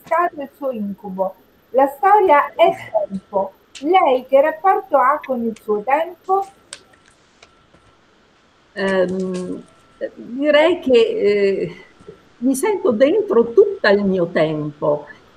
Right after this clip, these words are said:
Speaker 2: e in tutti i sensi, mm, come tempo biologico, come tempo, ehm, culturale, come tempo,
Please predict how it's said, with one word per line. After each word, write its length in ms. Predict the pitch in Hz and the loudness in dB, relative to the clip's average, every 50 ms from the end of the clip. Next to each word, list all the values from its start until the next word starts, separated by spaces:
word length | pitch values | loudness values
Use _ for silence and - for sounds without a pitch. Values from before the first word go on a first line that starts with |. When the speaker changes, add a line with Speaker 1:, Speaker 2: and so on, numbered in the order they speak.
| _ _ _ _ | _ _ _ _
Speaker 2:
e 800 | - 453 220 226 453 - 208 - 403 - 202 208 480 - - - 214 - - _ 370 - _ | 4 4 6 6 6 4 2 2 2 0 0 0 0 -2 -2 -4 -6 -12 -16 _ -20 -14 _
in 540 | 254 233 240 247 247 247 247 247 240 247 247 247 | -8 -8 -6 -6 -4 -2 0 0 2 0 4 4
tutti 240 | 370 370 370 381 285 | 4 2 4 0 -2
i 40 | 240 | -2
sensi, 800 | - - 269 226 208 185 175 165 170 - - 160 165 180 185 - 185 | -2 0 0 0 0 0 -2 -4 -4 -6 -4 -4 -2 -2 -2 -2 -4
mm, 840 | 190 190 190 190 196 190 190 190 185 185 185 180 180 180 180 170 - - | -2 -2 -4 -2 -2 -2 -2 -2 -4 -4 -4 -4 -6 -6 -8 -8 -10 -2
come 1000 | - 202 202 196 185 180 180 170 165 160 165 165 175 175 180 175 170 170 170 - _ | 0 0 2 2 2 2 2 2 2 0 0 0 0 0 0 0 -2 -2 -4 -8 _
tempo 320 | - 214 202 208 196 196 170 | 0 0 0 2 0 -2 0
biologico, 760 | 151 170 151 190 247 262 277 285 254 233 269 254 - 262 254 | 2 2 2 2 2 2 2 2 2 0 -4 0 0 -2 0
come 320 | - 208 180 175 165 170 | 0 -2 0 0 -4 -2
tempo, 840 | - 202 185 196 190 180 175 - - 185 170 170 165 160 165 - - - - - - - - | 0 2 2 2 0 -2 -6 -2 0 2 4 4 4 2 0 0 -4 -8 -18 -20 -20 -14 -2
ehm, 1080 | - 170 170 165 156 156 156 156 156 151 156 160 160 160 160 156 156 160 156 160 165 160 - - - - 247 247 - - - - - | 2 4 4 6 6 4 4 2 2 0 -2 -4 -6 -6 -8 -8 -10 -10 -12 -12 -16 -18 -20 -20 -20 -20 -20 -20 -20 -20 -20 -20 -6
culturale, 880 | - 180 151 - - 170 151 180 208 226 240 247 247 226 226 233 214 | -4 -4 -4 -4 -4 -4 -2 0 2 4 4 4 4 2 2 0 -2
come 340 | 226 - 185 170 175 170 170 | -2 -4 -6 -6 -6 -8 -6
tempo, 840 | _ 185 180 185 185 180 190 180 - - 185 175 170 165 170 165 165 | _ -4 -2 -2 -2 -6 -8 -8 -2 0 2 2 4 2 2 0 -2